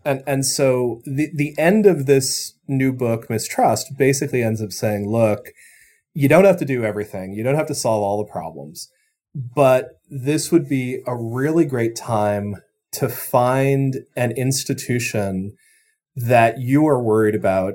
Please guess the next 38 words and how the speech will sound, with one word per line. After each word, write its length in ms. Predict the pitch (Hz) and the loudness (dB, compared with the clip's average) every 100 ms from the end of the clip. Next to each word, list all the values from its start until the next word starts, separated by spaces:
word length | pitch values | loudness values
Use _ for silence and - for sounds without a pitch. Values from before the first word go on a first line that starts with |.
| - | -4
and 180 | 120 113 | -2 0
where 100 | 113 | 0
you 160 | 113 | 0
have 180 | 113 113 | 0 -2
the 100 | 107 | 0
ability 340 | 104 104 101 98 | 0 0 -2 -4
to 80 | |
try 160 | 92 101 | -4 -4
to 80 | 92 | -4
fix 240 | 90 87 | -8 -8
things. 280 | - - - _ _ _ _ _ _ - | -8 -10 -14 _ _ _ _ _ _ 0
And 580 | 143 135 131 127 123 123 | 4 6 4 2 -2 -8
for 260 | - - 147 | -10 -2 2
me, 300 | 143 175 208 | 4 4 6
that 180 | 165 143 | 6 4
institution 560 | 139 135 131 135 135 | 0 -4 -4 -4 -4
that 100 | 117 | -4
I'm 100 | 107 | -4
gonna 120 | 110 104 | -4 -6
try 380 | - 107 101 104 | -2 0 0 -4
first 380 | - 175 117 - | -2 0 0 -2
is 180 | 104 - | -6 -8
social 340 | - - 95 113 | -8 -4 -4 0
media. 320 | 139 90 - - | 0 0 -4 -8
I 60 | |
think 240 | 113 117 113 | -6 -6 -2
there's 220 | 107 - - | -2 -2 -8
a 80 | |
ton 680 | - - - 156 151 107 98 - | -10 -6 0 2 2 0 -4 -8
that's 240 | 123 110 - | -4 -4 0
wrong 220 | 107 107 | 0 0
with 100 | 104 | -2
social 260 | 104 - | -4 -4
media 240 | 95 95 95 | -6 -4 -4
at 120 | 92 | -4
the 60 | 90 | -4
moment. 400 | 85 82 87 - _ - - _ _ - | -4 -4 -8 -10 _ -20 -20 _ _ -6
So 800 | - - 160 147 143 143 135 | 0 2 6 6 6 4 0